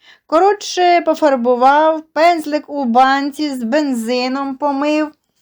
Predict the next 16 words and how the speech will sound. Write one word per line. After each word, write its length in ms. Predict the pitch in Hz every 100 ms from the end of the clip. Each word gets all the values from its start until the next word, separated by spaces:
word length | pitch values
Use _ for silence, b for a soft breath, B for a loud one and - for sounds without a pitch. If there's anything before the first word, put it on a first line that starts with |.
| _ _
а 220 | 240 262
бензин 760 | 247 262 254 226 240 381 427 381 _
в 220 | 175 185
унітаз 680 | 254 285 277 226 214 175 170
вилив. 480 | 185 180 175 151 135 _ _ _ _ _
А 200 | 254 269
після 460 | 269 359 392 277 262
трудів 600 | 240 262 214 262 392 403
своїх 720 | - 233 240 233 277 359 -
праведних, 800 | - 240 370 349 233 240 240 233
дай, 340 | 226 466 508
думаю, 640 | 220 202 381 427 370 339 320
покурю, 600 | - 277 - 302 302 415
піду 420 | 359 277 302 339
та 240 | - 294
й 180 | 285 269